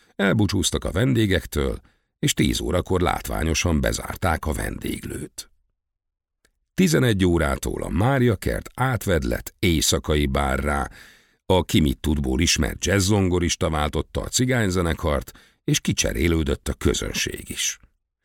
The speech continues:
Akkortól kigyúrt kidobók ellenőrizték a vendégeket a kulcsra zárt bejárati ajtó kukucskálóján keresztül,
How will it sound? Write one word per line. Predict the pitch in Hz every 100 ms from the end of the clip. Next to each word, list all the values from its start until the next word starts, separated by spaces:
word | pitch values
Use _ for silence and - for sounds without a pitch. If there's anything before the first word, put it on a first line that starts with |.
| _ _ _ -
Akkortól | 185 - 120 - 80 -
kigyúrt | - 185 160 135 104 -
kidobók | 135 123 107 90 82 -
ellenőrizték | 110 101 90 82 71 - 67 -
a | 71
vendégeket | 95 95 85 73 73 - - -
a | -
kulcsra | - 156 147 - 104
zárt | 85 80 65
bejárati | 73 98 95 85 76 - 52
ajtó | 71 78 73 67
kukucskálóján | - 69 71 - - 53 50 50 50 - -
keresztül, | - - - - - -